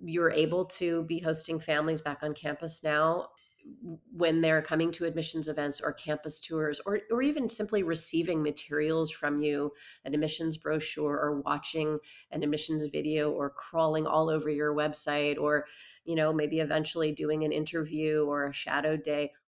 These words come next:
all of those are touch points that have to reinforce that brand reputation, whatever that is. And there's so much we do at schools that are so feature-based and program-based that,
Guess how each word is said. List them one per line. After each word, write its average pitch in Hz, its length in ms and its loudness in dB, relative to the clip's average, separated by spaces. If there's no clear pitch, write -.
all 240 320 6
of 233 180 -2
those 185 280 2
are 170 140 -2
touch - 360 -8
points 175 260 -4
that 160 120 -2
have 151 280 -4
to 151 100 -4
reinforce 135 720 -4
that - 300 -8
brand 127 280 -6
reputation, - 680 -10
whatever 139 360 -6
that 135 240 -8
is. - 220 -8
And 190 120 0
there's 226 260 4
so 170 440 2
much 165 260 2
we 156 100 0
do 147 180 0
at 151 100 0
schools 147 400 -2
that 147 100 0
are 143 120 0
so 143 200 -2
feature-based 143 1120 -2
and 135 160 -6
program-based 139 840 -2
that, 147 220 -2